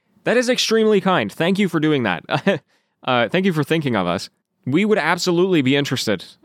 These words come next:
in, uh, in hearing from you because, you know, at least we're starting somewhere instead of having to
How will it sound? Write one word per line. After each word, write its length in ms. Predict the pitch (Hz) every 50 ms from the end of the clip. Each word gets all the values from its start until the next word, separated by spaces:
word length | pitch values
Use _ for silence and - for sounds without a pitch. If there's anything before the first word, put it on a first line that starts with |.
| _
in, 240 | - 123 113 113 117 113
uh, 220 | 107 104 101 101 -
in 100 | 117 113
hearing 280 | 120 143 143 135 127
from 160 | - 123 113 113
you 260 | 127 131 107 95 90
because, 680 | _ 113 98 113 110 104 101 98 95 95 - - - _ _ _ _ _ _ _ _
you 80 | - 131
know, 120 | 123 113
at 80 | 113 113
least 220 | 131 143 131 -
we're 80 | 131 117
starting 460 | - - - 135 139 160 151 123 104
somewhere 420 | - 117 104 95 92 92 87 82 92
instead 260 | 92 - - 113 104
of 120 | 98 90
having 240 | 110 107 101 101 98
to 280 | - 104 95 92 90